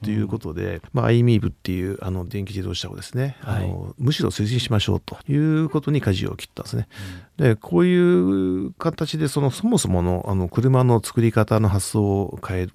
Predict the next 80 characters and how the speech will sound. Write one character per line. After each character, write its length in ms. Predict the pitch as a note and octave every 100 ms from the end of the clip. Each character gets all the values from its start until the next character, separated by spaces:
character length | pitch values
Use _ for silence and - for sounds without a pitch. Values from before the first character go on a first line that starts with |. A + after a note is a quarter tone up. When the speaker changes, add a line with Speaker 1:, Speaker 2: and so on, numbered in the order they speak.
| G#2+
Speaker 1:
っ 20 |
て 160 | -
い 40 | F#2
う 40 |
こ 80 | -
と 160 | - G2
を 80 |
で 60 | F2+
す 100 | -
ね、 80 | F#2
我 160 | F#2+ F#2+
々 160 | F#2
も 120 | F#2+
や 60 | F#2
ら 100 | F2
せ 60 | -
て 80 |
い 40 | F2
た 100 | E2+
だ 80 | F2+
き 80 |
ま 100 | F2
し 100 | E2+ -
た。 80 | F#2+
Speaker 2:
は 40 |
い。 40 |
う 20 | F#2
ん。 20 | F2+ F2 - - B2
お 40 |
話 260 | E3+ G#3 A3
を 80 |
聞 160 | G#3 G3+
い 60 | G3
て 80 |
い 160 | G3 F#3+
る 100 | F3+
と、 400 | - F#3 F#3 F3+ -
ま 100 | C3
あ、 20 |
そ 140 | -
の、 100 | A#2+
三 120 | G#2+ A2
菱 420 | F3 F#3 F#3 G3+ F3
自 140 | E3+
動 180 | F3+ F3+
車 360 | - A#2 F#2 E2+ -
だ 160 | G#2
け 140 | A2 G3+
で 100 | F3
な 140 | A2+
く、 200 | - G2
な 100 | G2+
ん 40 | G#2+
か、 80 |
日 180 | G2+ A2
本 400 | A2 F3 F#3 F#3
企 220 | - G3+
業 360 | F3+ A#2+ F#2 D#2+ _ _ -
全 340 | - A3 A3+
て 100 | C#3+
に 80 | G#2+
当 100 | G#2
て 80 | G2
は 120 | G#2
ま 120 | G#2+
る 60 | G2+
よ 80 |
う 40 | F2+
な 100 | E2
気 80 | -
が 100 | F2
す 120 | G2
る 80 | F2+
ん 40 |
で 100 | E2+
す 100 | -
け 100 | -
れ 60 | E2
ど 100 | E2+
も 240 | F2 E2